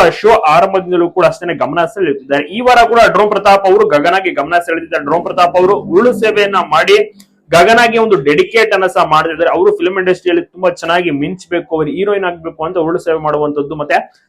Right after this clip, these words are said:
ನೆಲದಲ್ಲಿ ಕೂತು ಊಟವನ್ನ ಮಾಡುವಂತದ್ದು. So ಈ ರೀತಿ ಡೆಡಿಕೇಟ್ ಅನ್ನ ಮಾಡಿದ್ದಾರೆ. ಗಗನಾಗೆ ಕೂಡ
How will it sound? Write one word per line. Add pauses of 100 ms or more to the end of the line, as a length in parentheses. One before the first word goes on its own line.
(120)
ನೆಲದಲ್ಲಿ
ಕೂತು
ಊಟವನ್ನ (100)
ಮಾಡುವಂತದ್ದು.
So
ಈ
ರೀತಿ
ಡೆಡಿಕೇಟ್
ಅನ್ನ
ಮಾಡಿದ್ದಾರೆ.
ಗಗನಾಗೆ
ಕೂಡ